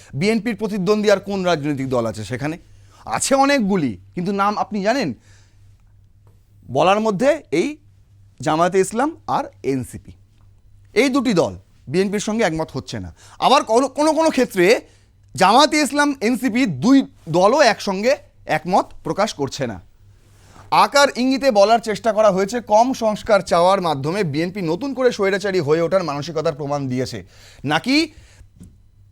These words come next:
ব্যাপারটা বোঝার চেষ্টা করুন, এখন আওয়ামী লীগ, তাদের কর্মকাণ্ড হচ্ছে না, রাজনৈতিক কোনো কর্মসূচি বাংলাদেশে পালন হচ্ছে না, ঠিক আছে? আচ্ছা, আওয়ামী লীগ যদি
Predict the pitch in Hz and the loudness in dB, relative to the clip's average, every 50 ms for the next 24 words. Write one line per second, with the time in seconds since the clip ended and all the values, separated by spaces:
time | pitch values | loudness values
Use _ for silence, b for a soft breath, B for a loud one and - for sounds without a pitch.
0 | _ - - 135 165 185 202 202 233 185 175 196 220 202 - 175 - - 170 127 | _ -8 -2 2 2 2 2 2 0 2 2 2 2 2 0 -2 -4 -4 -4 -4
1 | 123 107 92 90 85 - - 143 160 - 240 254 - - 165 165 175 196 208 226 | -4 -6 -10 -12 -8 -4 -2 -2 0 0 -2 -2 0 0 0 0 2 0 0 0
2 | 285 339 - - - - _ - - - _ _ _ _ _ _ _ - 147 147 | -2 -2 -4 -8 -20 -20 _ -20 -20 -20 _ _ _ _ _ _ _ -2 -2 0
3 | 151 233 - - 160 151 151 165 160 175 175 185 226 320 - - _ _ _ - | 0 0 -2 -2 -2 -2 -2 -2 -2 -2 -2 0 -2 -2 -2 -4 _ _ _ -4
4 | 190 185 - - 143 - - - - _ _ _ - - - - _ - 147 156 | -4 -2 -4 -6 -10 -10 -14 -16 -20 _ _ _ -20 -20 -20 -20 _ -2 0 2
5 | 170 175 180 233 226 302 - - 233 269 240 190 170 165 180 - - 226 - 311 | 2 2 0 -2 -4 -4 -4 -4 -4 -4 -2 -2 -2 -2 -2 -4 -6 -4 -4 -4
6 | 339 339 b b b 131 151 151 170 180 185 190 - 294 220 196 170 208 - - | -6 -6 b b b -4 -2 -2 -2 -2 -2 -2 -4 -4 -2 0 2 2 2 0
7 | 131 160 165 - - - 104 85 76 - _ _ _ _ _ _ _ _ - 226 | 0 -4 -4 -4 -6 -8 -8 -10 -12 -18 _ _ _ _ _ _ _ _ -4 0
8 | 233 254 240 240 294 277 b b b b 135 147 - 135 117 151 185 233 262 269 | 2 0 0 0 -4 -10 b b b b -2 -2 0 0 2 2 2 4 2 2
9 | 277 294 214 170 156 202 208 254 262 | 0 0 -2 -2 -4 -2 -2 -4 -6